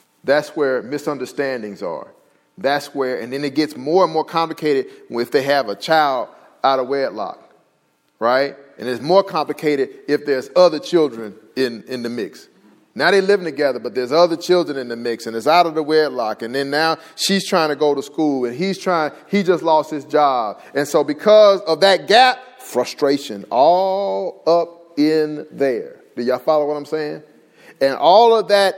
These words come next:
anger and misunderstanding and frustration and all that, it creates more problems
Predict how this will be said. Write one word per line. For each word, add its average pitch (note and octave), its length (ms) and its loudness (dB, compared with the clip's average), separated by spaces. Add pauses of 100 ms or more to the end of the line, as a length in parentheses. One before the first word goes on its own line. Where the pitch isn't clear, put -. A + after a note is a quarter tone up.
anger D3+ 640 0
and B2 260 -6
misunderstanding E3+ 920 0
and A#2 100 -10
frustration F3 720 0
and C#3+ 100 -6
all D#3 280 4
that, D#3 400 -4
it E3 100 4
creates F#3+ 1000 0 (440)
more G3 260 4
problems D3 800 -2